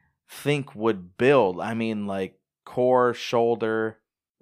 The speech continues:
forearm, even just f-,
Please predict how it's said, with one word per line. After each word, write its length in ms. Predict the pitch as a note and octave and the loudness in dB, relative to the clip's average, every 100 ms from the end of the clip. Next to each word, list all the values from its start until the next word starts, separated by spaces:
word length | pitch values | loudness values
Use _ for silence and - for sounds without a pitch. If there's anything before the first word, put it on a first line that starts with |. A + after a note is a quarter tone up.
| _ _ _ _ _ _ | _ _ _ _ _ _
forearm, 1000 | - A#2+ A#2+ A2+ G#2 G#2 G#2+ G#2+ G#2+ G#2 - | -6 2 4 4 2 2 0 -2 -4 -10 -8
even 460 | A#2 C#3+ C3+ G2+ _ - | -6 -6 -6 -8 _ -16
just 280 | G#2 G#2 - | -10 -8 -10
f-, 240 | - - | -18 -20